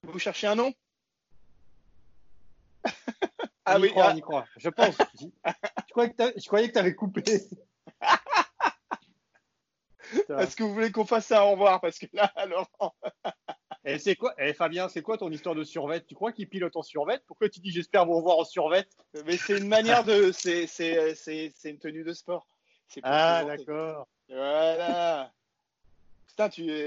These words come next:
Speaker 1: t'es, t'es, t'es, t'es pas, t'es, tu sais pas comment on plaisante en télé, Laurent, merci.
Speaker 2: Ouais. En
Speaker 1: Bon,
Speaker 2: fait,
Speaker 1: allez, on
Speaker 2: je
Speaker 1: fait.
Speaker 2: vois que, je vois que ton t-shirt Paris.
Speaker 1: Ouais, t'as vu ? Ici, c'est. Voilà. Non, non,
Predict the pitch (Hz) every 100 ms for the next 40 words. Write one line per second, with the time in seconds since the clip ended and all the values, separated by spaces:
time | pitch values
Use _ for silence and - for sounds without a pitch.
0 | 147 135 151 147 135 147 131 131 123 123
1 | 120 113 - 127 123 135 139 131 123 147
2 | 127 - 143 180 180 156 147 175 190 214
3 | 139 - 208 302 - 143 127 196 202 -
4 | - - - 165 190 214 202 180 214 190
5 | 247 _ _ - - - 160 175 190 220
6 | 226 214 208 226 208 - 180 180 170 _
7 | _ _ _ _ _ - 160 190 214 202
8 | 226 285 349 _ _ 190 190 233 247 214
9 | 233 277 - _ _ _ _ _ _ _
10 | _ _ - 143 143 175 180 165 _ _
11 | _ _ _ _ _ - 175 202 190 214
12 | 220